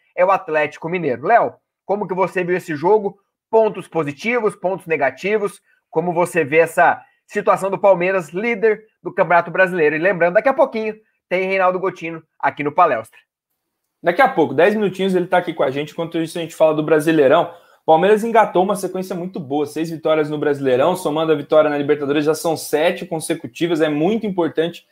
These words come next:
Speaker 2: ganhar esses pontos, enquanto os outros adversários diretos, que são, obviamente, o Flamengo, o Atlético Mineiro deu uma boa levantada também no, no astral, mas o Flamengo ainda tem jogos a menos. E, e Grêmio e São Paulo, que eram outros que eu considerava como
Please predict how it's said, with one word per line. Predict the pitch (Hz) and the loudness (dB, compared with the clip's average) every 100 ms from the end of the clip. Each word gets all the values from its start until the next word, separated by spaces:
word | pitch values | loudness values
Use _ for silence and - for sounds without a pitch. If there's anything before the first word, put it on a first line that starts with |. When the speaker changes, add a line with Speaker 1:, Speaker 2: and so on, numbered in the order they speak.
| _ _ - | _ _ 0
Speaker 2:
ganhar | 151 165 196 | 2 4 2
esses | 190 190 | 0 -8
pontos, | - 170 160 135 135 | 0 2 2 -2 -6
enquanto | 151 143 170 170 | -6 0 0 0
os | 165 | 0
outros | 156 175 160 | 0 0 2
adversários | 170 156 156 156 165 160 | 0 0 -2 2 4 2
diretos, | 151 156 147 135 - - - _ _ | 2 2 4 2 -2 -20 -20 _ _
que | |
são, | 156 185 170 127 123 | -4 0 0 -2 0
obviamente, | 151 147 151 143 139 123 _ _ - | 2 2 -2 -2 -4 -6 _ _ -16
o | 143 | -2
Flamengo, | 160 151 160 160 127 | 0 2 2 0 0
o | 135 | 0
Atlético | 165 170 170 | 2 0 2
Mineiro | 170 180 180 | 0 2 2
deu | 190 | 2
uma | 190 175 | 2 2
boa | 156 196 208 175 127 | 6 6 6 4 2
levantada | 143 165 185 175 175 175 | 0 0 2 4 4 4
também | 170 160 160 | -2 -4 -4
no, | 156 151 139 131 | -2 0 0 -2
no | 143 | -4
astral, | 147 147 - 156 180 185 - _ | -4 -4 2 4 4 2 -12 _
mas | 156 170 | -2 0
o | |
Flamengo | 175 160 170 | -2 -2 -2
ainda | 175 170 | -2 -2
tem | 165 | -2
jogos | 151 156 156 | 0 0 0
a | 156 | -2
menos. | 143 143 120 _ _ _ _ 143 | -2 -4 -6 _ _ _ _ -2
E, | 143 143 123 | 0 2 0
e | |
Grêmio | 139 156 170 | 2 2 0
e | |
São | 156 165 | -2 -4
Paulo, | 135 151 147 | 2 2 2
que | 156 | 0
eram | 151 147 | 2 2
outros | 147 147 - | 0 -4 -6
que | |
eu | 147 | -6
considerava | 147 143 147 143 139 131 131 | -6 -6 0 4 4 4 -2
como | 139 139 123 | -6 -12 -14